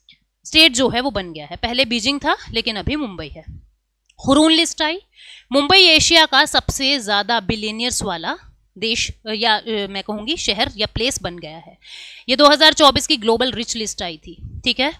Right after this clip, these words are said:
और एशिया के अंदर मुंबई सबसे पहले नंबर पे आ गया है। अ, globally मुंबई now rank third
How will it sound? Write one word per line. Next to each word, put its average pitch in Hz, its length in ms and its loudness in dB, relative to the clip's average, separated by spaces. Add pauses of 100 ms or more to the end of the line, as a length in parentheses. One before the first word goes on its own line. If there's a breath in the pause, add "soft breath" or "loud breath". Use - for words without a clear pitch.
और 233 200 0
एशिया 233 340 -2
के 226 140 -4
अंदर 214 300 -2 (200)
मुंबई 214 300 -6
सबसे - 340 -8
पहले 247 400 -6
नंबर 185 300 -6
पे 190 160 -10
आ 175 120 -8
गया 180 200 -8
है। 262 200 -10 (640 loud breath)
अ, 240 160 2
globally 320 460 6
मुंबई 330 380 2
now 262 280 4
rank 233 280 -4
third - 480 -6